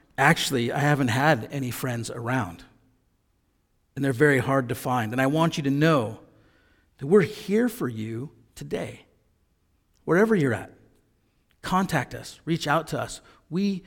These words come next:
will respond. We will be friends. It might take a little bit,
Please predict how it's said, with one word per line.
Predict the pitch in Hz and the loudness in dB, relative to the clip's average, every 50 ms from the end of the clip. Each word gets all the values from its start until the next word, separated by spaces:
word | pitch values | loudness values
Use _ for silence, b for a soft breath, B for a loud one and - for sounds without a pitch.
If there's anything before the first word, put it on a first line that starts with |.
| b b b - | b b b -8
will | 127 131 165 190 190 190 185 | 6 10 10 12 12 10 6
respond. | 170 170 160 - - - 127 123 110 - - - - - - _ _ | 4 0 -2 -2 -4 -4 -4 -2 -2 -4 -6 -12 -20 -20 -20 _ _
We | 147 147 143 | -4 -2 -2
will | 127 117 127 151 160 160 160 165 160 156 B B B B B B _ - | -2 2 4 6 8 8 8 6 4 2 B B B B B B _ -2
be | 135 131 | -2 -2
friends. | 120 - - 135 107 104 104 - - - - b b b b b b - | -2 -2 -2 -2 -2 -2 -6 -10 -16 -20 -20 b b b b b b -2
It | 139 180 | 0 4
might | 190 208 214 202 208 | 4 4 4 4 0
take | - - 180 190 185 | 0 2 2 4 8
a | 214 208 | 8 10
little | 208 214 220 | 10 10 8
bit, | 185 220 226 240 233 - | 8 6 6 4 2 -2